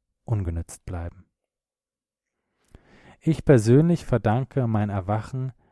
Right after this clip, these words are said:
vor allem dem spontanen Malen.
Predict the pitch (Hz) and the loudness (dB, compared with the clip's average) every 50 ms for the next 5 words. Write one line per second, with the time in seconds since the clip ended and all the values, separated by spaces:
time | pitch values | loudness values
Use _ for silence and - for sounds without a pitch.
0 | _ _ _ _ _ - - - - - 107 113 123 139 143 147 151 151 - _ | _ _ _ _ _ -16 -16 -14 -6 -4 -2 0 0 0 0 -2 -4 -6 -10 _
1 | _ _ _ _ _ _ _ _ - 110 107 107 92 - - - - 101 98 95 | _ _ _ _ _ _ _ _ -2 -2 -2 -2 -4 -8 -12 -8 -6 -4 -4 -4
2 | - - - - - 104 104 107 113 113 113 110 104 95 90 87 85 82 82 82 | -8 -14 -12 -8 -4 -4 -2 -2 -2 -4 -4 -4 -2 -2 -2 -2 -2 -2 -4 -8
3 | 80 80 - | -10 -12 -18